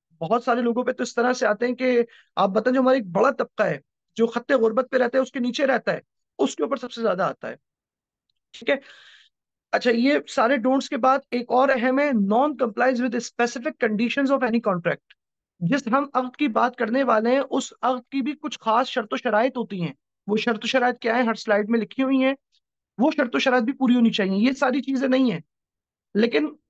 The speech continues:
कोई जो specific contract की condition है, for example,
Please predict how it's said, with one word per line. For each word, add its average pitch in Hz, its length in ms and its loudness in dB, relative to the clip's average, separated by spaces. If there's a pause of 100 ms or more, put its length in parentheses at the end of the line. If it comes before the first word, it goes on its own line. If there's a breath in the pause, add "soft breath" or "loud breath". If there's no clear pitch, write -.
कोई 269 200 4
जो 269 140 0
specific 254 540 -4
contract 240 480 0
की 277 80 -6
condition 233 480 0
है, 214 60 -2
for 233 140 -4
example, 220 440 -2